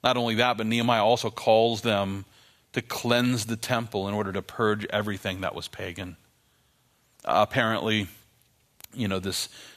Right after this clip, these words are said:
this, uh, individual, the grandson of Eliashib, the high priest, had brought pagan things into the temple, and Eliashib, the high priest, had allowed it. And Nehemiah is saying, "Hey, cleanse it." He called the priests and the Levites to go in,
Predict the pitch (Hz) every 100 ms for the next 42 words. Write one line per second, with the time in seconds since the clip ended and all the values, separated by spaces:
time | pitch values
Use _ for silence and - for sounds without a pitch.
0 | - 107 98 101 90 117 113 107 110 110
1 | 107 101 120 117 113 127 110 101 107 107
2 | 104 123 110 101 107 - 117 110 110 -
3 | - - - - 110 110 110 - - 113
4 | 110 113 110 110 110 104 120 110 127 120
5 | - - 95 95 - 98 101 107 120 110
6 | 104 107 117 - 120 120 170 180 - -
7 | _ _ _ _ _ _ _ _ _ _
8 | _ _ _ _ _ _ _ - 113 110
9 | 110 104 104 98 113 95 95 - 107 107
10 | 95 98 _ _ _ _ _ 107 - 110
11 | 107 107 101 127 117 113 104 110 110 110
12 | 104 98 107 107 110